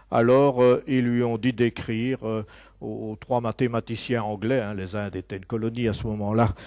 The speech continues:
euh, les plus célèbres. Et l'un d'entre eux, Hardy, quand il a reçu la lettre de Ramanujan, qui, qui lui donnait quelques-unes des formules qu'il a, qu'il avait découvertes, euh, euh, s'est rendu compte qu'il y a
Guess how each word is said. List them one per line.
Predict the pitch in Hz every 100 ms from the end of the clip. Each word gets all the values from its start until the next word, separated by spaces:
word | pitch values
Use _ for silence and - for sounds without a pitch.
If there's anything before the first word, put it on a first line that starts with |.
| - _ -
euh, |
les | 117
plus | 113 -
célèbres. | 120 - 110 107 120 139 139 123
Et | - 120
l'un | 139 147
d'entre | 135 123 - 147
eux, | 156 156
Hardy, | 131 107 - 143
quand | 170 127 117
il | 123
a | 104
reçu | 135 123 -
la | 123 117
lettre | 123 139 - - - - - _
de | - 110 120
Ramanujan, | 110 120 120 123 120 120 139 120 107
qui, | 135
qui | 131 131
lui | 120 123 117 131 _ _ - -
donnait | 135 147 151 156
quelques-unes | - 131 - 123 170 156
des | 123
formules | 120 156 131 151 151 123
qu'il | 147 131
a, | 117 - - - - - _ -
qu'il | - 127
avait | 131 120
découvertes, | 127 117 127 110 143 - - -
euh, | 123 113 - - - - - _ -
euh, | 95 95 90 95 -
s'est | 120
rendu | 120 113 107
compte | - 143 123
qu'il | - 110
y |
a | 98